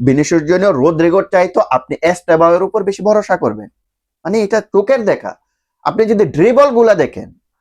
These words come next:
যেখানে আপনার ভিনিসিয়াস জুনিয়র ড্রিবলে কমপ্লিট করতে পারতেছে না, যেখানে রদ্রিগো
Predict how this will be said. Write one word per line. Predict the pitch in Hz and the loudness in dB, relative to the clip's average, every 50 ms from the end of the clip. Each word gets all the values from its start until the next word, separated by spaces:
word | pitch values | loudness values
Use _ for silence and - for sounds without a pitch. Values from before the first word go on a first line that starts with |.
| _ - | _ -4
যেখানে | 113 120 127 127 - 151 165 165 | 0 0 0 0 0 -2 -2 -2
আপনার | 156 - 170 156 | -2 -2 -2 0
ভিনিসিয়াস | 123 120 117 131 131 - 143 139 | 0 0 0 0 0 -2 -2 -2
জুনিয়র | 123 135 139 139 147 147 127 | -2 -2 0 2 2 0 0
ড্রিবলে | 98 104 110 110 117 120 127 | 0 0 0 2 2 0 0
কমপ্লিট | - - 113 104 - 123 117 - | -2 -4 -4 -4 -6 -8 -12 -8
করতে | - 131 127 - 127 | -8 -8 -6 -4 -4
পারতেছে | 123 127 127 120 - 131 131 135 | -4 -4 -4 -6 -8 -8 -6 -4
না, | 131 131 | -4 -2
যেখানে | 123 113 110 - 120 123 123 | -2 -4 -4 -4 -4 -4 -2
রদ্রিগো | 104 104 147 190 185 165 160 170 160 165 180 | 0 0 0 0 0 0 -2 0 0 0 0